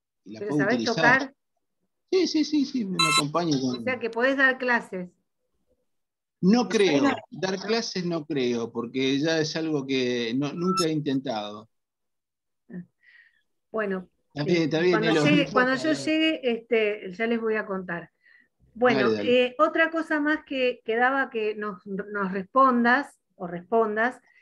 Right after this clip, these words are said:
Speaker 2: si el, el lugar que consiguieron es en la bi-, consiguieron un lugar y si es en la biblioteca,
Speaker 1: Sí, sí.
Speaker 2: ¿podés contar?
Speaker 1: Ese, ese la, va a ser en la biblioteca Constancio C. Vigil, donde fue que hicimos la, la asamblea,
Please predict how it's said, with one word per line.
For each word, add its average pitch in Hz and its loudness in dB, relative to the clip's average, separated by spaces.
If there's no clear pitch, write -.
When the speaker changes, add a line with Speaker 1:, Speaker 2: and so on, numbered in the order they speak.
Speaker 2:
si 226 -4
el, 214 -4
el 208 -4
lugar 254 0
que 269 -8
consiguieron 247 -2
es 240 -10
en 208 -6
la 196 -2
bi-, 196 0
consiguieron 214 2
un 277 0
lugar 294 0
y 220 -12
si 233 -4
es 240 -2
en 240 -2
la 233 2
biblioteca, 220 -2
Speaker 1:
Sí, 147 2
sí. 143 2
Speaker 2:
¿podés 202 2
contar? 220 0
Speaker 1:
Ese, 165 -2
ese 147 0
la, 135 0
va 127 -4
a - -6
ser 151 -4
en 143 0
la 131 -2
biblioteca 131 -4
Constancio 131 -8
C. 135 0
Vigil, 175 0
donde 131 0
fue 131 -4
que 131 -6
hicimos 135 -4
la, 110 -8
la 104 -6
asamblea, 127 0